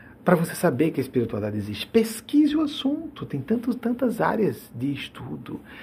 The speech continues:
de experiências de quase morte, de T V P, as, as terapias regressivas, as vivências passadas, as experiências de transcomunicação instrumental, os campos diversos da antropologia que estudam um fenômeno xamânico,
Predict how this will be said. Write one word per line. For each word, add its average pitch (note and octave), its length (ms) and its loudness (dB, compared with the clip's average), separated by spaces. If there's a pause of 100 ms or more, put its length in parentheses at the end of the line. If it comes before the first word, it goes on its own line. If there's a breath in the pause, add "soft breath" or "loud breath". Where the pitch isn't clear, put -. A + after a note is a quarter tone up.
(220 loud breath)
de A3+ 80 4
experiências D3 600 2
de A#2+ 80 -2
quase - 320 -4
morte, - 560 -8
de B2+ 260 -2 (320 loud breath)
T A3+ 120 8
V D3+ 160 4
P, A2 340 -2
as, G#2+ 420 -4
as - 560 -10 (120)
terapias A#2 540 -4
regressivas, A#2 600 -2
as B2+ 100 -4
vivências A#2 440 -4
passadas, A#2 840 -6 (340 loud breath)
as G#3+ 180 4
experiências F3+ 720 2
de C#3+ 100 -10
transcomunicação B2+ 760 -4
instrumental, A2+ 800 -6 (340 loud breath)
os A3+ 220 4
campos A3 340 4
diversos E3 760 2
da D3 120 2
antropologia F#3 800 2
que G#3 120 -6
estudam F#3 360 0
um F3 40 4
fenômeno D3+ 400 -2
xamânico, A#2+ 800 -2